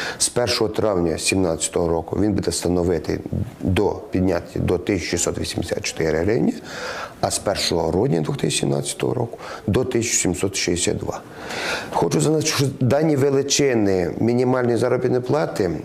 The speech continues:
та прожиткового мінімуму мають свої похідні показники, які впливають, наприклад, на різні, е, нарахування та, е, сплату, е, пла-, податку і платежів до бюджету.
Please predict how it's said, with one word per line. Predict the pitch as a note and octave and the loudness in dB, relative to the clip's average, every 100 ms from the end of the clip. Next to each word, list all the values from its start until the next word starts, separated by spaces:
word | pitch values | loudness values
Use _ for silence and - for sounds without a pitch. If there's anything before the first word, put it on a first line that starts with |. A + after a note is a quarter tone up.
| A2 | -2
та | G#2+ | -2
прожиткового | G2 A2+ A2 - A2 G#2 | 2 2 2 2 2 4
мінімуму | G2 F#2 F2 - - - - | 4 2 0 -4 -10 -10 -2
мають | G#2+ C3+ E3 D#3+ | 2 2 2 0
свої | - C#3+ C#3+ | 2 2 2
похідні | C3 - B2+ B2+ C3+ | 0 0 2 4 2
показники, | B2+ - B2+ A2+ B2 D3+ | 0 0 0 2 0 2
які | E3 - | 0 0
впливають, | D3 - A2+ A2+ A#2+ C3 A#2+ G#2+ | 0 2 2 4 2 4 2 2
наприклад, | G#2+ A2 G#2 G#2 | 0 0 2 2
на | G#2 - | 2 2
різні, | - A2 B2+ A2 G#2+ A2 | 2 2 2 2 2 2
е, | G#2+ G#2 - F#2+ F#2 F#2 F#2+ G2 | 2 0 0 0 2 0 0 2
нарахування | G2+ G#2 - G#2 A#2+ C3+ B2+ | 2 0 0 0 2 2 0
та, | - F#2+ F2+ - F#2+ F#2 | 2 2 0 0 -2 0
е, | F#2 | -2
сплату, | - A2+ B2 A2+ - - | 0 -2 0 0 0 -2
е, | - C2+ - G1+ G1+ G1+ G1+ G1+ G1+ G1+ - - - - - - - | -2 0 0 0 0 0 0 0 0 -2 -6 -12 -10 -6 -8 -8 -4
пла-, | G#2+ - | -2 -2
податку | G#2 A2 G#2 A#2 G#2+ | -2 0 0 0 -2
і | |
платежів | - F#2 F#2+ G2 | -2 -2 0 -2
до | G2 | -2
бюджету. | - - - - | -4 -4 -8 -10